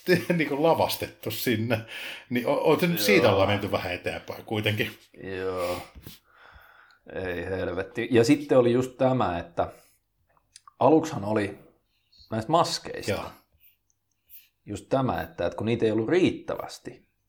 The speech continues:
Speaker 2: niin yleinen suositus oli se, että, että ei, ei, että ei, ei maskeja kannata käyttää, niin kuin, että, että säästäkää ne korkeintaan niin kuin terveydenhuollon
Speaker 1: Mm.
Speaker 2: niin kuin ammattilaisille ja tollasille, että ei nämä niin kuin auta nämä maskit mitään. Ja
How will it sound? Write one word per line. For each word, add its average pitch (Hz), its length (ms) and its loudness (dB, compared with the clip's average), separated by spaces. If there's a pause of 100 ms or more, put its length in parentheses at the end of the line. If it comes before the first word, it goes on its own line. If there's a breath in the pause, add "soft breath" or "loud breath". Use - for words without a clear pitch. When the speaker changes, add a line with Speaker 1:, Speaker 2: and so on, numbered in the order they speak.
Speaker 2:
niin 113 100 0
yleinen 110 240 4
suositus 92 480 2
oli 90 160 0
se, 87 140 -2
että, - 120 -6
että - 120 -10
ei, 127 420 2
ei, 110 260 2
että 90 140 -6
ei, 107 320 0
ei 104 100 0
maskeja 92 480 -2
kannata 87 340 -4
käyttää, 85 500 -6
niin 87 100 -10
kuin, 85 140 -2
että, - 160 -10
että - 140 -14
säästäkää 95 520 4
ne 90 180 -10 (840 loud breath)
korkeintaan 87 520 -2
niin 85 80 -8
kuin 87 120 -8
terveydenhuollon 87 720 2
Speaker 1:
Mm. 85 120 -8
Speaker 2:
niin 82 120 -12
kuin 90 140 0
ammattilaisille 82 640 -6
ja 80 60 -8
tollasille, 82 540 -2
että - 200 -10
ei 92 300 -4
nämä 82 220 0
niin 80 120 -6
kuin 80 140 -2
auta 80 240 2
nämä 80 200 -8
maskit - 420 -8
mitään. - 420 -10
Ja - 100 -14